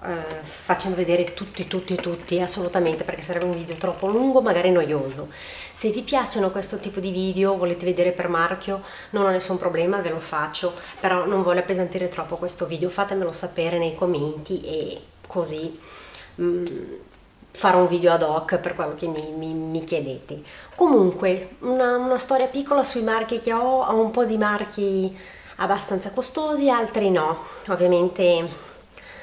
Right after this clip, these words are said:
adesso ve li faccio vedere. Il primo che ho della mia collezione attuale, ovviamente, ho preso cinque anni fa e non, non ve lo mento, cinque anni fa ed è rimasto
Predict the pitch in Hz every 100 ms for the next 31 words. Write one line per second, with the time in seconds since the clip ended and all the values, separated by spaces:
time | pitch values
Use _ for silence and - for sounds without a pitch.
0 | - - 135 175 175 196 - 165 156 175
1 | 170 190 - 175 156 156 170 180 269 302
2 | 294 294 277 254 240 226 220 214 214 214
3 | 202 220 185 175 185 175 180 160 170 170
4 | 170 180 262 269 - - 196 190 185 -
5 | 294 285 254 208 185 180 180 147 147 -
6 | - - 170 170 190 214 - 196 175 170
7 | 170 160 156 151 151 151 190 - 240 233
8 | 220 190 185 180 180 180 - - - 180
9 | 170 175 165 165 - 190 -